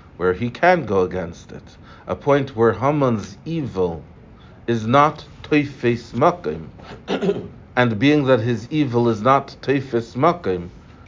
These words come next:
that means that in, in a place where there is no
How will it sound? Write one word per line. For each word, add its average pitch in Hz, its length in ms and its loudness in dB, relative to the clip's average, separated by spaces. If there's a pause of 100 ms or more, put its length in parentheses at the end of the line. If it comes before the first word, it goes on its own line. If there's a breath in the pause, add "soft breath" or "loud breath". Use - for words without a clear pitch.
that 110 180 2
means 120 460 0 (240 loud breath)
that 120 340 4
in, 147 280 2
in 135 140 6
a 123 60 2
place 151 480 4
where 123 200 4
there 120 160 4
is 170 340 0
no 117 540 6